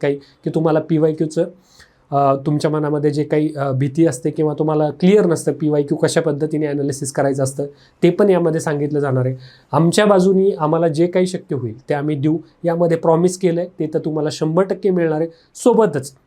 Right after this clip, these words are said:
आमच्या साईडनी पण आम्ही भरपूर काही इनपुट देण्याचा प्रयत्न करणार आहेत. नक्की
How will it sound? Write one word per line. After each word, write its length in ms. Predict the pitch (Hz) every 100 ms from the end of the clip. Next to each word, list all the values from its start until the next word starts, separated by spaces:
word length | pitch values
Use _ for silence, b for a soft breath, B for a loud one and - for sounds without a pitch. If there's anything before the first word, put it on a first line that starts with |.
| _
आमच्या 320 | 160 165 240
साईडनी 300 | 240 208 196
पण 160 | 214 196
आम्ही 180 | 180 170
भरपूर 300 | 165 165 165
काही 180 | 160
इनपुट 240 | 160 156 147
देण्याचा 300 | 147 139 139
प्रयत्न 340 | 143 139 139
करणार 340 | 135 127 123 123
आहेत. 100 | 127 b b b 147
नक्की 420 | 165 165 196